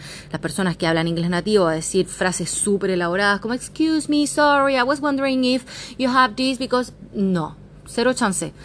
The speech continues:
Tienen que ser súper sencillos con la comunicación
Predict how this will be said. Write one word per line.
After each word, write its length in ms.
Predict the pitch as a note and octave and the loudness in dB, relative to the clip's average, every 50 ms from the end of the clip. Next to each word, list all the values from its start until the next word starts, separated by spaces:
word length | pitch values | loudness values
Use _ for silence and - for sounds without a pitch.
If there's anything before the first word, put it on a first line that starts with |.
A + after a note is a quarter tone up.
| - - - - - | -20 -20 -18 -12 -6
Tienen 200 | G3+ G3+ G#3 G3 | -4 -4 -4 -2
que 120 | - G3 | -2 -2
ser 180 | - A3+ A3 G3+ | 0 0 0 0
súper 560 | F#3+ - - - C4+ C4+ A#3+ D4+ D4+ C4+ - - - - - - - - | -2 -4 -2 -2 -2 2 4 4 4 2 0 -6 -12 -20 -20 -20 -20 -10
sencillos 540 | - - A#3+ A3+ - C4 B3 A#3+ B3 B3+ B3 | -4 -2 -2 0 0 0 2 2 2 2 0
con 160 | - B3 A3 | 0 0 0
la 80 | G#3 | 0
comunicación 640 | G3+ G3 G3 G3 F#3 G3 F#3 - C4+ C#4+ D#4+ F4 F4+ | 0 0 -2 -2 -4 -4 -4 -2 -2 0 0 0 -2